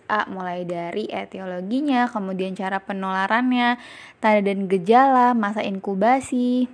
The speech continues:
masa penularan, kemudian penanganan penderita, kontak dan lingkungan sekitar, pencegahannya seperti apa, dan sistem kewaspadaan dini dan penanggulangan K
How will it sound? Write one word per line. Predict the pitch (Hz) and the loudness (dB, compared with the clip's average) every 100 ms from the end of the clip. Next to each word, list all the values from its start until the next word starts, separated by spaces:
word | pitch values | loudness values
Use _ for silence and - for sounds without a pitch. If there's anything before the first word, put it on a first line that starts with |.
| - | -6
masa | 202 202 202 | -8 -4 -6
penularan, | - 190 190 214 262 254 233 233 240 254 - _ _ _ _ _ _ _ _ _ | -6 -6 -2 0 0 2 2 2 0 -4 -12 _ _ _ _ _ _ _ _ _
kemudian | - 202 202 196 214 220 220 | -8 -4 -4 0 4 4 2
penanganan | 220 208 202 196 196 | 0 0 0 -2 -2
penderita, | 196 208 196 202 254 254 240 233 233 247 - - _ _ - | -4 -2 -2 -2 -2 4 6 8 6 2 -10 -20 _ _ 0
kontak | 214 226 247 247 - | 0 2 0 0 0
dan | 202 196 | -2 -2
lingkungan | 196 196 190 190 | -6 -6 -6 -8
sekitar, | 190 - 254 - 233 226 240 - _ - | -10 -8 -10 -2 2 4 2 -6 _ -10
pencegahannya | 202 220 214 196 196 | -6 -2 -2 -2 -4
seperti | 202 - - 202 190 | -10 -8 -8 -6 -4
apa, | 196 196 _ 254 277 294 294 - - - | -4 -4 _ 4 6 4 0 -16 -20 -18
dan | - 208 240 269 294 311 302 | -4 2 4 4 2 0 -2
sistem | 277 254 285 277 | -4 -2 -2 2
kewaspadaan | 254 233 226 220 208 202 196 | 4 4 4 0 2 0 -2
dini | 185 185 196 233 | -4 -4 -2 2
dan | 233 226 | 4 2
penanggulangan | 226 208 196 190 180 175 180 202 | -2 -4 -4 -4 -4 -4 -4 -4
K | 220 | -4